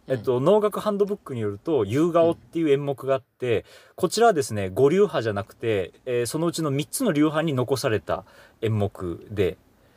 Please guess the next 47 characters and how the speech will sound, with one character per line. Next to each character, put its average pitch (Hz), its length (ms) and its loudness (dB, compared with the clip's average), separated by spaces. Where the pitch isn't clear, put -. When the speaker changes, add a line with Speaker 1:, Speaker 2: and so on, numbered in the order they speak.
Speaker 1:
お 123 240 -6
ー。 107 240 -12
Speaker 2:
観 190 260 2
世 185 160 4
流 180 200 -4
と 196 240 2
金 160 300 -2
剛 160 200 2
流 151 180 -2
と 135 120 -8
北 - 260 -4
流 165 160 -2
に 156 120 -6
残 139 200 -2
っ - 40 2
て - 140 -12
い 87 60 -4
る 87 60 -8
そ 85 160 -8
う 87 60 -12
で、 85 240 -4
Speaker 1:
は 131 100 -6
い 123 40 -6
は 127 60 -10
い - 20 -14
は 107 60 -14
い。 - 60 -12
Speaker 2:
え - 40 2
っ - 20 4
と、 113 100 -2
宝 196 200 6
生 190 280 0
流 175 220 -4
と、 143 380 -2
え 117 100 -8
ー、 - 20 -6
金 156 200 -6
春 139 240 0
流 127 140 -4
に 120 100 -4
は 87 60 -2
な 101 160 0
い 98 60 -2
そ 90 160 -8
う 80 40 -10
で - 100 -16
す。 - 180 -16